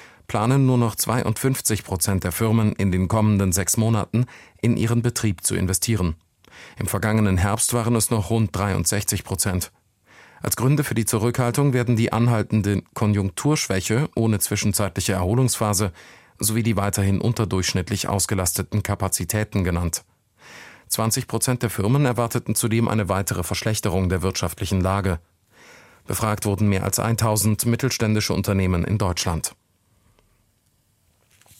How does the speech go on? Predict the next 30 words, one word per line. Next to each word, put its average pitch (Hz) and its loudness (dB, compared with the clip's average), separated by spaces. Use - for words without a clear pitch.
In 127 2
den 127 4
U 131 2
S 120 0
A 101 0
ist - -2
binnen 120 2
weniger 127 2
Tage 110 0
ein 107 2
weiterer 101 0
Mensch 95 0
bei 107 0
einem 101 2
Einsatz 110 0
der - -2
Einwanderungsbehörde 95 0
ice 98 0
getötet 104 -2
worden. 90 0
Der 107 -2
Vorfall 120 2
soll 117 2
sich 107 0
Medienberichten 113 2
zufolge 110 0
in 101 0
der 104 0
Kleinstadt 104 -2
Biddeford 104 -2